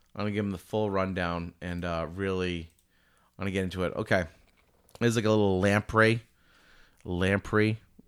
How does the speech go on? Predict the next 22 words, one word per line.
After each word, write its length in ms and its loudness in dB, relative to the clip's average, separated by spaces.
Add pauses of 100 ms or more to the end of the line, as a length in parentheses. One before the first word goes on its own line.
being 300 -4
controlled. 560 -2
Pete 220 -4
Venters, 540 -2
uh, 120 -6
by 160 -4
the 100 -4
way, 300 -4 (140)
drew 160 -10
this 160 -8
art. 280 -4 (1160)
So 140 -6
it's 100 -2
like 120 -4
a, 180 2
uh, 60 0
octopus 520 -6
person. 480 -4 (640)
An 80 -2
octopus, 680 0
uh, 520 0
creature. 460 -4